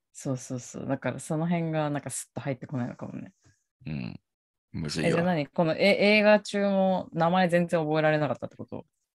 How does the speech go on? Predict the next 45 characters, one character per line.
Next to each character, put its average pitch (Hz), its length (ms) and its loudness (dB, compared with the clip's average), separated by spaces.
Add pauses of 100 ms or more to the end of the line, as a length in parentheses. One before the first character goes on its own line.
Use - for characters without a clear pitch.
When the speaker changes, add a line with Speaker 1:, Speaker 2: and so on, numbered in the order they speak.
(200)
Speaker 2:
い 127 40 8
や、 120 160 10 (160)
字 107 180 6
ま-、 139 160 8
英 156 220 10
語 156 120 10
字 156 140 6
幕 113 220 4
だ 82 100 4
か 69 100 2
ら、 65 400 0 (760)
Speaker 1:
あ 156 60 0
ー。 160 60 4
Speaker 2:
ま 151 140 8
あ、 - 20 6
覚 80 160 4
え 82 60 -2
た。 - 200 0 (380)
う 82 80 0
ん。 73 220 -2 (180)
人 - 260 6
多 151 60 8
く 90 100 6
な 92 120 8
い - 40 8
し - 140 2
ね。 - 140 -10 (540)
Speaker 1:
ま 160 180 0
あ - 20 -2
そ 196 220 2
う - 20 0
ね。 131 120 0
Speaker 2:
う 139 40 -4
ん。 - 60 -10
Speaker 1:
こ 175 100 -6
の 170 300 -2 (200)
映 175 200 -2
画 123 80 0
は 117 80 -2
特 120 260 -6
に 117 100 -8
そ - 180 -8
う - 40 -14
だ - 60 -14
ね。 139 200 -4